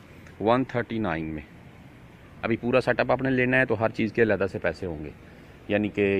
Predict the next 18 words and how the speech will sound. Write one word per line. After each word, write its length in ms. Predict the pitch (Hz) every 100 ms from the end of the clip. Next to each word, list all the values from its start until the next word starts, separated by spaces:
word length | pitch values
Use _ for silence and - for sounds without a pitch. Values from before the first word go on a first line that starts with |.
| 95
ये 180 | 110
जो 140 | 110 113
stand 400 | - - 101 98
लगा 180 | 107 107
हुआ 160 | 107
है 60 | 104
इसके 200 | 95 101
अलहदा 260 | 90 87 104
से 120 | 110
पैसे 240 | 107 -
होंगे, 240 | 117 113 107 - - - - 101
और 60 |
ये 100 | 104
chair 260 | 98 107 117
के 100 | 117
अलहदा 240 | 95 90
पैसे 280 | 113 120 -
होंगे, 200 | 123 117